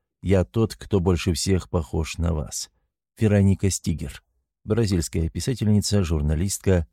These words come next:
искусствовед. Родилась в тысяча девятьсот семьдесят третьем году.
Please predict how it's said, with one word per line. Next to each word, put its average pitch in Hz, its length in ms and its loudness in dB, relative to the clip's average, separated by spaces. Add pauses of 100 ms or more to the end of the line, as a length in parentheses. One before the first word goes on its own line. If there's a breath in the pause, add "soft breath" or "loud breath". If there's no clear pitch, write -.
искусствовед. 90 800 -4 (520)
Родилась 127 520 0
в - 80 -14
тысяча 113 240 -2
девятьсот 98 400 0
семьдесят 85 460 -2
третьем 80 360 -4
году. 76 340 -4